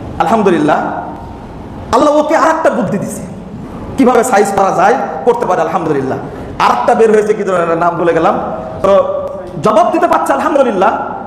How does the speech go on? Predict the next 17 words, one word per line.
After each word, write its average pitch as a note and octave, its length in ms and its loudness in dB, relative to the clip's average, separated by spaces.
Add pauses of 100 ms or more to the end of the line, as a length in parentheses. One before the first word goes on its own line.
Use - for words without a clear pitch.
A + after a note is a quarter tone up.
তারা D4+ 180 4
আলহামদুলিল্লাহ D#4 460 2
জবাব D#4 200 2
দিতে D4+ 140 -2
পারছে। B3+ 360 0 (420)
আমি G3+ 180 0
বলছি, A#3 200 0
আমাদের A3+ 680 2
দরকার A3 340 0
নাই, G#3 220 0 (320)
তারাই G#3+ 240 4
দিবে। G#3+ 220 -2 (600)
আসলে A3+ 380 2 (320)
আল্লাহ A#3+ 320 4
দ্বীনকে C#4+ 360 4
হেফাজত D#4 480 4
করবেন। - 280 2